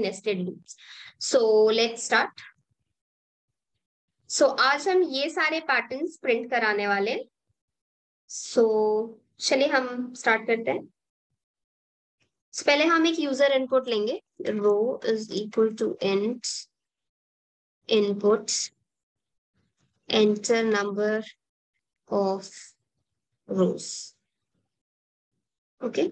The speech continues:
अब हम चलाएंगे for loop for I in range one से row plus one,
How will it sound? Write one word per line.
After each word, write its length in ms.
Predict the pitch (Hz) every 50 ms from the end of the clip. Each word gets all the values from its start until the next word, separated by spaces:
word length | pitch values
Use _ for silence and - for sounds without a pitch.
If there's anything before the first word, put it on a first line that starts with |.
| - _ _ _ _ _ _ _ _ _ _ _ _ -
अब 180 | - 240 262 320
हम 140 | 330 330
चलाएंगे 500 | 339 339 349 302 285 277 269 277 269 285
for 280 | 311 294 277 233 208 202
loop 240 | 196 208 240 277 - _ _ _ _ -
for 320 | 220 208 208 208 208 208 - - -
I 440 | 208 214 208 208 226 247 262 262 - - -
in 460 | 214 208 208 202 202 202 202 202 214 214 220 - _ _ _ _ _ _ _ _ _ _ _ _ _ _ _ _ _ _ _ _ _ _ _ _ -
range 720 | 208 196 208 196 185 185 190 220 254 - - - - - - - _ _ _ _ _ _ _ _ _ _ _ _ _ - - - - 208
one 300 | 214 226 226 247 285 311
से 260 | 320 - 349 339 330
row 180 | 254 214 190 190
plus 180 | 196 196 202 214 - -
one, 220 | 190 170 - -